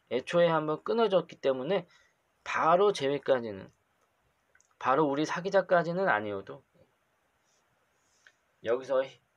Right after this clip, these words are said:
힌트, 그리고 핵심은 그거겠죠? 예.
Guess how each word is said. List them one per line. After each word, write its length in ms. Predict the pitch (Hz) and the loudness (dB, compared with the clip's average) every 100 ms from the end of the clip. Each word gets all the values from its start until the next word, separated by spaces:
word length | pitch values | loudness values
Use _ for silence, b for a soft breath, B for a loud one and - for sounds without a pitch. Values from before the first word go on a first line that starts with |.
| _ | _
힌트, 640 | - 190 180 - 139 147 165 _ _ _ _ _ | -10 -10 -8 -8 -8 -10 -16 _ _ _ _ _
그리고 240 | 104 107 | -12 -10
핵심은 560 | 107 190 - 226 196 175 | -10 -8 -2 0 0 0
그거겠죠? 640 | 117 113 101 - 180 180 _ b b b b _ - | 2 2 2 2 2 2 _ b b b b _ -20
예. 180 | 92 | -20